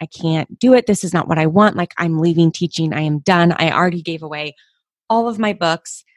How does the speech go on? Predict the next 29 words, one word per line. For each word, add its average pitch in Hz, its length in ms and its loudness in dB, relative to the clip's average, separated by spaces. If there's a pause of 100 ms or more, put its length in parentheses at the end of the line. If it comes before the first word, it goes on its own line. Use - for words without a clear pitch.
(260)
everything. 165 880 0 (440)
Like, 190 100 -12 (120)
Colin, 180 440 -2
I'm 165 180 -4 (120)
done." 62 480 -6 (1000)
He 180 60 -20
was 185 100 -18
like, - 160 -12
"Okay, 226 500 2 (480)
fine." 175 460 4
Again, 175 260 2
he's 180 240 0
like, 165 140 -8 (420)
brought 180 220 -2
up - 100 -8
that, 175 280 0
"You 165 200 -10
better 180 200 2
not 214 140 4
be 220 100 -2
bankrupting 233 560 0
this 254 140 -2
family," 214 720 0 (320)
<laughs> - 120 -20
quote 190 300 2
that 202 140 2
he's 202 280 0
famous 170 440 -4
for. 185 380 -6